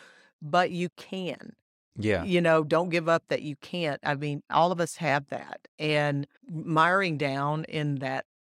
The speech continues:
Speaker 1: negativity doesn't do anybody any good.
Speaker 2: Right.
Speaker 1: I mean, that's not just in business, but that's in life.
Speaker 2: Yeah.
Speaker 1: Try to find that,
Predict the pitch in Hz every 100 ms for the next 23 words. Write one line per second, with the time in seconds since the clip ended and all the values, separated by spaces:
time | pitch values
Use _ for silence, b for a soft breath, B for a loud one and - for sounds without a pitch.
0 | _ - 147 156 160 156 156 151 175 175
1 | 180 170 170 170 156 147 151 139 127 127
2 | 123 135 123 135 _ _ _ 110 107 82
3 | - - 165 170 156 160 - - 170 165
4 | 147 160 - - 160 147 143 165 165 147
5 | - 147 170 170 170 143 147 185 - -
6 | - 131 85 - _ _ _ _ - 160
7 | 156 196 170 _ 156 160 175 156 139 135
8 | 135